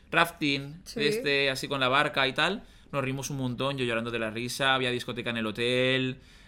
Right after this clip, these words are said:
Speaker 1: fuimos a Caldea. Eh, ¿no sabes qué es Caldea? Es muy famoso, la gente lo sabrá, los oyentes seguro. Es como un spa muy grande,
Speaker 2: Mm.
Speaker 1: pero muy grande, rollo exterior y todo, rollo piedras y cosas y cascadas y tal.
Speaker 2: Qué guay, quiero que vayamos ahí.
Speaker 1: Eso es guay,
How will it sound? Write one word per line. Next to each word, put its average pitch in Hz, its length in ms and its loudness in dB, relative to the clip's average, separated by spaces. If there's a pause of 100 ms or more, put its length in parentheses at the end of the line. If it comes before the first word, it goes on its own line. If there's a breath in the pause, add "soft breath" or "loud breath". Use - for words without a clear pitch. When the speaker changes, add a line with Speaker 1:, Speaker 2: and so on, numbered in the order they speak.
(100)
Speaker 1:
fuimos 151 240 -4
a 143 40 -2
Caldea. 131 840 6 (500)
Eh, 120 240 -6
¿no 117 100 -8
sabes 147 160 -6
qué 175 80 -4
es 156 60 -6
Caldea? 185 320 2
Es 107 100 -2
muy 120 80 -6
famoso, 110 320 -6
la 107 80 -6
gente 123 220 -4
lo 120 80 -4
sabrá, 101 180 -6
los 101 160 -6
oyentes 120 260 -6
seguro. 107 360 -6 (280 soft breath)
Es - 80 -20
como 131 380 0
un 127 100 -2
spa 131 300 0
muy 127 180 -2
grande, 117 520 0
Speaker 2:
Mm. 95 260 -10
Speaker 1:
pero 120 160 -4
muy 123 300 0
grande, 120 320 -2
rollo 123 180 -2
exterior 120 320 -4
y 117 80 -4
todo, 110 320 -4
rollo 104 560 -6
piedras 110 560 -4
y 104 80 -12
cosas 101 400 -14
y 101 80 -10
cascadas 104 480 -12
y 101 60 -14
tal. - 180 -14
Speaker 2:
Qué 269 180 4
guay, 240 640 2
quiero 240 260 0
que 254 60 -6
vayamos 240 460 0
ahí. 202 680 -4 (140)
Speaker 1:
Eso 165 160 -6
es 170 40 -4
guay, 117 480 4